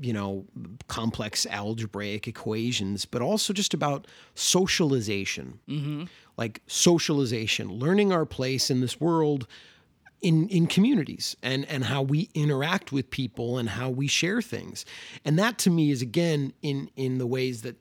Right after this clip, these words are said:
Speaker 1: I guess, how it happens, these two films certainly, <laughs> like, depart in the ways that socialization is sort of explored. But that was what I think was, was to me, like, the most beautiful aspect of, um, Abbas Kiarostami's film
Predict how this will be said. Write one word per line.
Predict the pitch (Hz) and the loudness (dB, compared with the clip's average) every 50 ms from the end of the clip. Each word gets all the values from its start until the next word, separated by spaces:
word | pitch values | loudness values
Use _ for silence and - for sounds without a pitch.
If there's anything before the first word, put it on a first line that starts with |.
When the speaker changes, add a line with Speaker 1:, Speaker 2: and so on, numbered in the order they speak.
| _ | _
Speaker 1:
I | - 117 123 | -8 -6 -6
guess, | 120 127 113 - - - - _ _ - | -4 -4 -4 -6 -8 -10 -12 _ _ -12
how | - - - 143 160 170 185 175 | -8 -4 -2 0 0 2 2 0
it | 160 120 | 0 -2
happens, | 104 107 110 110 110 - 131 117 120 104 | -2 -6 -8 -8 -6 -6 -4 -4 -4 -6
these | 120 127 117 - | -6 -6 -6 -6
two | - 139 120 | -4 -6 -6
films | - - 131 120 120 123 120 - - - - - | -4 -4 -4 -4 -4 -4 -4 -4 -6 -6 -8 -10
certainly, | 185 - - 139 127 123 120 120 113 117 113 110 117 - 220 | -8 -6 -4 -4 -4 -4 -6 -6 -6 -6 -6 -6 -8 -10 -10
<laughs> | - | -8
like, | 131 120 - - 120 117 | -4 -2 0 0 2 4
depart | 170 190 - - 165 151 151 151 175 220 - - | 2 4 4 4 2 2 2 -2 -2 -4 -4 -2
in | 156 156 156 151 | 0 0 2 2
the | 156 156 | 2 2
ways | 156 151 156 160 165 147 123 | 2 2 2 2 0 0 -2
that | 139 143 139 - - - - - - - | -6 -6 -8 -10 -18 -20 -20 -20 -14 -6
socialization | - - - 170 165 151 - 170 160 156 143 131 147 147 143 139 - - 147 143 | -2 4 6 6 6 6 4 4 6 6 6 6 6 6 6 4 4 4 4 4
is | 131 - | 4 4
sort | - 151 139 | 4 4 4
of | 143 131 - - - _ _ - | 4 2 0 -4 -12 _ _ -4
explored. | 151 - - - - - 143 143 151 185 180 139 127 127 127 117 - - - - - - _ - | -2 2 2 0 2 4 4 6 6 6 6 4 2 0 -2 -4 -8 -14 -14 -14 -16 -12 _ 0
But | 160 135 - | 0 2 2
that | 214 208 214 | 0 2 4
was | 214 202 156 | 4 4 6
what | 147 165 165 165 - | 6 4 4 4 2
I | 147 - | -2 0
think | - 160 131 - | 0 0 0 2
was, | 131 135 123 - - - - - _ _ - | 0 0 0 0 -2 -6 -10 -20 _ _ -4
was | 131 120 - | -4 -2 0
to | - 147 | 2 4
me, | 143 139 139 135 131 | 4 4 4 4 2
like, | 127 123 120 104 - - _ _ _ - | 0 -2 -6 -8 -10 -20 _ _ _ -2
the | 123 139 | 0 2
most | 135 131 139 147 151 139 - - - | 2 4 4 4 4 2 2 0 0
beautiful | 139 139 135 135 - - 127 120 | 2 2 2 2 0 -2 -4 -4
aspect | 120 117 113 110 - - - 117 113 - - - | -4 -6 -6 -6 -8 -8 -8 -10 -10 -12 -12 -8
of, | - 113 113 113 110 104 110 - _ - | -6 -4 -4 -4 -6 -8 -10 -16 _ -12
um, | - 123 113 110 107 107 104 104 107 220 - _ - | -10 -8 -8 -6 -6 -6 -6 -6 -8 -10 -12 _ -10
Abbas | - - 101 131 117 110 - | -8 -6 -6 -6 -6 -6 -6
Kiarostami's | - - 120 113 110 - - 107 101 107 113 110 - - | -6 -4 -6 -4 -4 -4 -6 -6 -6 -6 -8 -8 -10 -10
film | - - - - | -10 -10 -12 -14